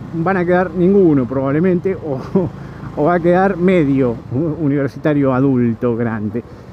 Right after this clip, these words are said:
Eh, porque la verdad que la, la agarra el ataque a mucha gente en su crisis de la edad media, de mediana edad, eh, de decir,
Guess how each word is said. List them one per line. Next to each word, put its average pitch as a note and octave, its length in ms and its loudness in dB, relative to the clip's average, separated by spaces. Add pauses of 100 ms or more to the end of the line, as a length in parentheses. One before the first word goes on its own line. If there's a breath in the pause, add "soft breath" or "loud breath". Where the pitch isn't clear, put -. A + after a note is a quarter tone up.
(200 loud breath)
Eh, A#2+ 440 0 (100)
porque F#3 500 2
la G3 160 -2
verdad A3+ 220 0
que A3+ 140 0
la, G#3 140 -2
la F#3+ 300 -4
agarra A#3 300 2
el G3 80 2
ataque F#3+ 400 0
a E3+ 60 2
mucha G3 240 0
gente E3+ 500 0
en D#3+ 100 2
su A#2+ 200 -10 (580)
crisis C#3 320 0
de A2+ 80 2
la A2+ 140 0
edad B2 340 0
media, D3+ 600 2
de A#2+ 100 -2
mediana B2 380 0
edad, G3 260 2 (460)
eh, C3 420 2 (160)
de G3+ 80 4
decir, G#3 300 2